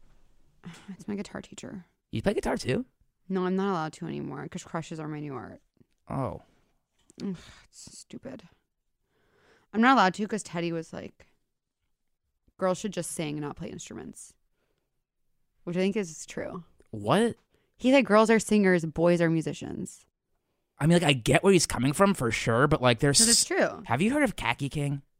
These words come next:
Speaker 1: No, what's that?
Speaker 2: So Khaki King is this chick who's actually hot, and she plays the
Speaker 1: Her name's
Speaker 2: guitar.
Speaker 1: Khaki?
Speaker 2: I think that's her stage name.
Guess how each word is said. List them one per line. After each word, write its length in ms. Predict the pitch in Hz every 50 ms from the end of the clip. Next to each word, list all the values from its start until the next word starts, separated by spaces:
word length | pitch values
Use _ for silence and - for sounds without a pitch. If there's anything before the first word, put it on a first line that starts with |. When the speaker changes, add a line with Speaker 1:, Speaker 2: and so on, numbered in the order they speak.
| _ _ _ _ _ _ _ _
Speaker 1:
No, 200 | 196 208 247 240
what's 200 | 220 233 - -
that? 320 | 226 208 180 156 107 - _ _ _ _ _ _ _ _ _
Speaker 2:
So 160 | - 165 156
Khaki 300 | - - - 139 - 196
King 200 | - 233 233 226
is 80 | 196
this 160 | 165 147 - -
chick 280 | - - 107 90 -
who's 140 | - 98 -
actually 360 | - - 147 - - - - 120
hot, 240 | - - - - - _
and 120 | 117 113
she 100 | - 131
plays 280 | - - 151 147 156 -
the 60 | 160
Speaker 1:
Her 80 | - 262
name's 220 | 254 262 269 262 -
Speaker 2:
guitar. 140 | - 202 185 196
Speaker 1:
Khaki? 340 | - 269 285 311 330 311 - _ _ _ _ _ _ _ - _
Speaker 2:
I 100 | 143 147
think 140 | 156 - 175 185
that's 120 | 165 -
her 80 | 139 120
stage 280 | - - 98 98 120
name. 240 | 139 151 170 175